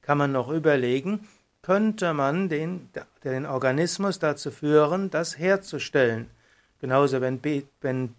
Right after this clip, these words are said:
Vitamin D fehlt, anstatt gleich Substitution Vitamin D zu machen, könnte man ja schauen, häufiger an die frische Luft zu gehen.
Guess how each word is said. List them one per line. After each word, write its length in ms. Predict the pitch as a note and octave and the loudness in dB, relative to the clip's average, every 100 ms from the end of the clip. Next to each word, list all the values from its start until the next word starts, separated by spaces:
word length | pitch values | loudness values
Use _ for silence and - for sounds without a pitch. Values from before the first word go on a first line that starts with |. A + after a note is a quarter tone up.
| - | -6
Vitamin 500 | D3+ C3+ C3+ B2+ A#2+ | 0 2 0 -6 -4
D 300 | C3 C#3+ D#3+ | -2 0 -2
fehlt, 460 | - F3 G3 A3+ | -2 0 0 -2
anstatt 500 | B2+ B2 - C#3 C3+ | -6 -12 -2 -2 -4
gleich 480 | C3 B2+ D3 D#3 - _ D3+ D#3+ D#3+ | -4 0 0 0 -6 _ -18 -14 -12
Substitution 1040 | D#3+ E3+ D#3+ - D3+ C#3 C3+ - D#3+ E3 E3 | -2 -2 -2 -6 -4 -4 -4 4 6 6 2
Vitamin 460 | D3 C#3 C#3+ C3+ | -2 -2 -2 -6
D 280 | A#2+ C#3 E3 | -2 0 0
zu 200 | E3 F#3+ | 0 -4
machen, 340 | F3+ F3 G3 G3+ - _ _ | 0 0 0 -4 -10 _ _
könnte 320 | - D#3 D3 C#3+ | 0 2 2 0
man 180 | C#3+ | 2
ja 100 | D3 | 2
schauen, 380 | D3 D3+ - F3+ | 0 2 2 2
häufiger 520 | B2+ C3+ C3 C3+ C#3+ | 2 0 0 -2 0
an 120 | D3+ D3+ | 0 -2
die 120 | E3+ | -6
frische 360 | - F3+ E3+ | -2 -2 0
Luft 360 | F3+ G3 G3 - | 2 2 -2 -10
zu 160 | - D3 | -4 0
gehen. 360 | C3 A2+ A2 | 0 -2 -8